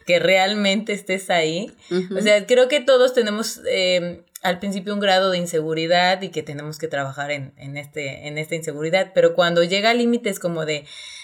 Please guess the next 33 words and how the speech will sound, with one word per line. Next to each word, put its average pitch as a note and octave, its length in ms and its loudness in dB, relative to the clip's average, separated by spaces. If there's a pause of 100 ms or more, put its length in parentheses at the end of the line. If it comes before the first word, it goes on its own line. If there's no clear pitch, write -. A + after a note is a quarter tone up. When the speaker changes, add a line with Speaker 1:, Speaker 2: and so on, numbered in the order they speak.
Speaker 1:
"Da-, G3+ 180 0
mándame A#3 460 2
tu B3+ 120 0
ubicación", G3 680 -2
o F3+ 140 0
"Mándame A#3 320 0
una B3+ 140 -2
foto A3+ 240 -2
donde G#3+ 260 0
estás", F#3 500 0
o E3 160 2
casi, G3+ 260 0
casi G#3 200 0
"Dame G#3 260 0
tu F#3+ 140 0
horario E3+ 420 4
desde D3 300 0
las D3 240 -6
siete F#3+ 220 -4
de A3 60 0
la G#3 100 -2
mañana F3+ 200 -2
que F#3+ 100 -8
te F3+ 100 0
levantas". F3 580 -2 (380)
Y F#3 320 -2
creo C4 180 4
que E4+ 80 0
también C#4 320 0
algo B3+ 220 2
muy C4+ 120 0
recurrente A3 600 2
es A#3 100 -2